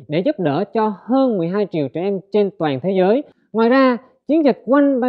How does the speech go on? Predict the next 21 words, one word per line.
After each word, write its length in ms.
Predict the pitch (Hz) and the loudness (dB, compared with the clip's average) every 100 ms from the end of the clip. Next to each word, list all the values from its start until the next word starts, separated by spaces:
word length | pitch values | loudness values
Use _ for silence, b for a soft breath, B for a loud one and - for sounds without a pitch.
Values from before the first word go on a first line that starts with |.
| 247 | 0
One 180 | 254 240 | 0 0
tại 160 | 175 156 | -2 -2
Việt 200 | 160 185 | -4 -2
Nam 300 | 226 233 214 | 0 0 0
từ 120 | 180 | -4
năm 200 | 156 202 | -4 -4
hai 140 | 196 208 | -4 -4
nghìn 160 | 185 139 | -4 -4
không 200 | 190 180 | -6 -6
trăm 160 | 185 170 | -6 -6
lẻ 140 | 127 | -6
tám 340 | 139 175 240 | -6 -6 -4
đến 180 | 202 208 | -2 -2
năm 280 | 240 226 202 | -2 -4 -4
hai 140 | 226 220 | -4 -6
không 260 | - 214 175 | -4 -4 -2
mười 100 | 143 | -2
lăm 220 | 185 190 B B B | -2 -4 B B B
đã 260 | 160 160 208 | -6 -4 -2
đóng 340 | 214 262 277 | -2 -2 -2
góp 220 | 262 349 | -2 -2